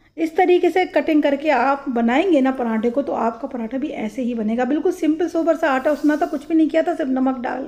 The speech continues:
के इसको मैंने उसन लिया था। कोई तेल का मोहन नहीं दिया, कुछ भी नहीं किया, बस जैसा daily में उसनते हैं ना, बिल्कुल वैसे ही। और कितना बढ़िया सा ये लग रहा है।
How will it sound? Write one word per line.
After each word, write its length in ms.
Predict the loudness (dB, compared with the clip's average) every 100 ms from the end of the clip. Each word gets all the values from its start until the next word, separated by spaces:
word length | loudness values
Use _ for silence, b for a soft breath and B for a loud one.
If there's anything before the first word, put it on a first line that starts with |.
| -8
के 120 | -10 -10 B B B
इसको 220 | -2 2
मैंने 200 | 4 4
उसन 220 | 4 4
लिया 180 | 4 4
था। 80 | 2
कोई 240 | 0 0
तेल 280 | 2 2 2
का 160 | 2 4
मोहन 220 | 4 6
नहीं 140 | 6
दिया, 140 | 4 2 -4 -2
कुछ 260 | -2 2
भी 100 | 2
नहीं 180 | 4 4
किया, 120 | 0 -2 B B 2
बस 120 | 2
जैसा 280 | 4 2 2
daily 380 | 4 4 6 4
में 80 | 4
उसनते 320 | 4 4 4
हैं 60 |
ना, 140 | -2 -4 -10 -6
बिल्कुल 300 | -4 -2 -2
वैसे 300 | -4 -8 -12
ही। 100 | -14 B B B _ -18
और 140 | -12
कितना 280 | -6 0 0
बढ़िया 300 | 2 0 -2
सा 120 | -2
ये 80 | -2
लग 180 | -2 -2
रहा 140 | -2
है। 100 | -4